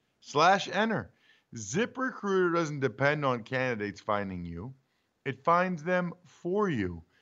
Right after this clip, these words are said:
And by using ZipRecruiter's screening questions to filter candidates, Gretchen found it easier to focus on the best ones,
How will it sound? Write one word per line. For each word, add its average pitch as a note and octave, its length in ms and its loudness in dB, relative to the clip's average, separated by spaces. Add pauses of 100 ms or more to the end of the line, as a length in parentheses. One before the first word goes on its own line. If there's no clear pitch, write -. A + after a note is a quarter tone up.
(220)
And C#3 200 2
by D3+ 120 6
using F#3 540 -2
ZipRecruiter's D3 960 -2
screening F3 640 -4
questions A2 640 -2
to B2+ 160 -4
filter F3+ 420 0
candidates, G2 720 -4 (460)
Gretchen F#3 520 2
found D#3 300 2
it D#3 100 -2
easier E3 440 -2
to A#2 80 -2
focus C#3 420 -2
on E3 140 0
the E3 80 -4
best F#3 320 0
ones, F#2 420 -8